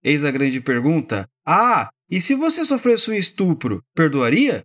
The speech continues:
"Ah, perdoaria o bandido que matou seus filhos ou seus pais? Perdoaria o pai que te abandonou, nunca te viu?" E por aí vai. O negócio fica mais complexo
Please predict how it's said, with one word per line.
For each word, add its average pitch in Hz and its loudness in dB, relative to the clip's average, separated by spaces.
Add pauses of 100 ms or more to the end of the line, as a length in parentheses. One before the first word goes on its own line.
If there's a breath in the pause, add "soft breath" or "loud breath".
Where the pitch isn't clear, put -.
(140)
"Ah, 165 0
perdoaria 196 0
o 254 -2
bandido 220 0
que 208 -2
matou 202 -2
seus 190 -4
filhos 214 0 (200)
ou 170 0
seus 165 -2
pais? 240 0 (200)
Perdoaria 190 0
o 208 0
pai 202 0 (160)
que 165 0
te 175 -2
abandonou, 175 2 (200)
nunca 196 2
te 170 0
viu?" 185 2 (200)
E 127 -4
por 113 -2
aí 120 2
vai. 165 -2
O - -6
negócio 127 -2
fica 156 -2
mais 131 -2
complexo 160 -2